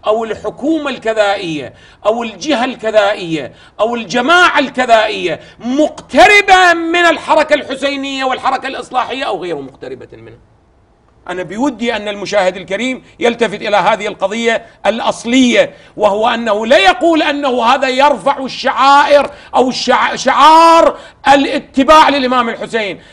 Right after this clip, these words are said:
لا يكفي أنه يقوم ببعض الممارسات والشعائر حتى نقول هذا ماذا؟ هذا حسيني. من هو الحسيني؟ الذي يحاول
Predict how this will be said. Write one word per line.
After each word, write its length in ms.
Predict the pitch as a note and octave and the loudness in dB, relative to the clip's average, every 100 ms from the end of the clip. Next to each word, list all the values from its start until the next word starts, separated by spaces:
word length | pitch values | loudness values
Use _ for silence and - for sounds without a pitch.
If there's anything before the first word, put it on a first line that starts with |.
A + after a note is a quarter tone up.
| - | -14
لا 280 | D#3 G3+ C4+ | 0 2 2
يكفي 580 | E4 D#4 - C4+ C4 C4 | 2 -2 -4 -6 -4 -4
أنه 720 | A#3+ B3 A#3+ A3 A#3 B3 G#3+ - - | -6 -8 -6 -6 -6 -8 -10 -12 -4
يقوم 560 | B3 - B3+ C4 B3+ | -4 -2 -2 -2 -4
ببعض 480 | A3+ A#3 B3+ A3+ A#3 | -4 -4 -2 -2 -2
الممارسات 1080 | B3 A#3+ G#3 A#3+ B3 A#3+ A3+ A#3 C4 B3 G#3 | -4 -4 -8 -4 -2 -2 -2 -4 -2 -2 -4
والشعائر 720 | A#3+ - A#3 G#3 C#4+ C#4+ - - | -8 -6 -4 0 0 0 -4 -10
حتى 280 | - B3+ C4 | -4 -2 0
نقول 380 | C4 A#3+ C4+ C4+ | 0 0 -2 -2
هذا 360 | G#3 B3 C4+ C#4 | 2 2 4 4
ماذا؟ 440 | D4 C#4+ C#4 A3+ - _ _ | 4 2 2 0 -8 _ _
هذا 200 | A3+ A#3 | -2 0
حسيني. 560 | B3 A3 A3 A3 G#3+ G3+ F3 D#3+ - | -2 -4 -6 -6 -6 -8 -8 -10 -16
من 200 | G3 D4+ | 0 2
هو 200 | D#4+ E4+ | 4 4
الحسيني؟ 760 | D4+ - C4 B3+ B3 B3 C4 - - _ | 2 2 -4 -4 -4 -6 -10 -12 -20 _
الذي 480 | G#3 G3+ G3+ F#3+ G3+ | -10 -8 -10 -12 -12
يحاول 800 | F#3+ F3+ G3+ B3 C4 C4 B3+ B3+ | -12 -8 0 4 4 0 -4 -6